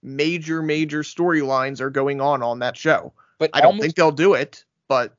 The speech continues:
Speaker 2: and,
Speaker 1: that's what
Speaker 2: and
Speaker 1: they have to do.
Speaker 2: almost ex-, exclusively going on in that. I mean, like
Speaker 1: It does, no, it doesn't have to be exclusively, as long as, like, you have to watch the show to understand what's happening on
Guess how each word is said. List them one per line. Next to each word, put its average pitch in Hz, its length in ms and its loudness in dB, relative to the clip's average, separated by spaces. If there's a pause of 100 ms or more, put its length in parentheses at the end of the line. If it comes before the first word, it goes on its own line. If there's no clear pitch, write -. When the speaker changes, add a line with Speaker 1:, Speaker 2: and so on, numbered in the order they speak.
Speaker 2:
and, 151 100 -4
Speaker 1:
that's 156 100 -4
what 151 100 4
Speaker 2:
and 135 100 -2
Speaker 1:
they 151 40 0
have 156 140 2
to 143 80 -4
do. 160 60 -4
Speaker 2:
almost - 320 -8 (380)
ex-, - 200 -14
exclusively 117 640 -8
going 73 320 -14
on 76 140 -18
in 57 60 -20
that. - 120 -18
I - 40 -14
mean, 104 160 -10
like 101 240 -6
Speaker 1:
It 254 140 2
does, 320 200 6
no, 285 160 6
it 277 60 -2
doesn't 302 200 -2
have 294 140 -2
to 254 80 -14
be 214 100 -6
exclusively, 190 800 -6
as 165 140 -6
long 180 240 -2
as, 160 240 -6
like, 160 200 -2
you 156 120 -4
have 151 300 -2
to 160 80 -4
watch 147 300 0
the 139 100 -10
show 160 260 0
to 135 120 -2
understand 135 460 -8
what's 127 180 -8
happening 135 540 -4
on 117 640 -4